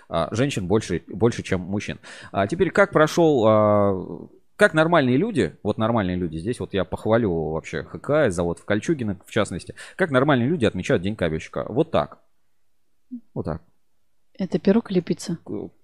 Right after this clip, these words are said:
Speaker 1: праздничный пирог, прекрасно
Speaker 2: Мгм.
Speaker 1: д-, корпоративная газета У Г М К и кусок праздничного пирога прекрасно дополняют друг друга. Сидишь, пьешь чай в, э, лаборатории, вот все, почему нет?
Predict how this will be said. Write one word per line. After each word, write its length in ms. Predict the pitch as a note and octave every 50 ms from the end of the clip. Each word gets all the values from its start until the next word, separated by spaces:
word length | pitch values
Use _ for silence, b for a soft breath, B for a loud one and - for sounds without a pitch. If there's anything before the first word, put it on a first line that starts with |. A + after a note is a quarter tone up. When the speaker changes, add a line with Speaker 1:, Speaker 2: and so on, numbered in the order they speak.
| _ _ -
Speaker 1:
праздничный 520 | - D#3+ E3 C#3+ C#3+ C3 - - B2+ A2+
пирог, 480 | - - G#2+ G#2 B2 E3+ F3+ - - -
прекрасно 440 | - - - - - G3 F#3+ F#3+ F3
Speaker 2:
Мгм. 180 | F3 F3+ -
Speaker 1:
д-, 100 | - G2+
корпоративная 640 | - - C3 - - D3 D#3 - D#3+ B2 A2 A2 G#2+
газета 380 | F#2+ A#2 A2 G#2 A2+ F#2+ - F2+
У 80 | F2
Г 120 | E2+ G2+ F#2+
М 80 | G2 -
К 220 | - F3+ F#3+ G3+ B B B B B B B -
и 160 | - - C3
кусок 400 | - - B2 - D3 A#2 - -
праздничного 480 | B2+ B2 A2 F#2 E2+ - - E2 D#2+
пирога 440 | - - F2+ G2+ A#2+ C#3+ E3+ D#3 E3+ - _ _
прекрасно 560 | - G2+ - - D#3+ E3+ - - A2+ G#2 - -
дополняют 500 | G2+ - - - F2+ F2 G#2 A2+ G2 E2
друг 200 | E2 F2 E2+ D#2+
друга. 180 | C#2+ D#2 - -
Сидишь, 340 | - - G3 G3+ A3 F#3+ - -
пьешь 300 | D#3+ D#3 D#3+ D3+ - -
чай 280 | - - C#3+ C3+ B2
в, 400 | G#2+ F2+ F2+ F2 E2+ - G#2 G2+ G#2
э, 160 | G2+ G2 F#2
лаборатории, 840 | F2+ G2 A2 G2 A2 A2 A2 - - A2 G2 F2 E2+ E2 - - _ _ _
вот 120 | B2+ B2
все, 260 | - - - D#3 B2 G2
почему 320 | - - - - F#3+ F3
нет? 240 | D#3 D3+ B2+ G2 E2